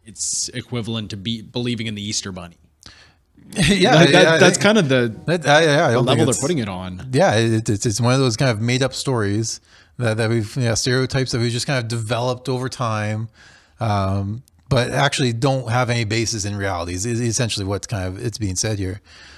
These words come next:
Speaker 2: Um, and then even later on in, in the, in the, in the, um, bill, it mentions that, that, um,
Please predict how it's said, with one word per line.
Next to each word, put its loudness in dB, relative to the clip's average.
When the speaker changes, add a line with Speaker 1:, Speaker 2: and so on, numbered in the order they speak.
Speaker 2:
Um, 0
and 0
then 2
even 2
later 4
on 4
in, 0
in 0
the, 0
in -4
the, 0
in -2
the, 2
um, -4
bill, 4
it 0
mentions 2
that, 0
that, -2
um, -2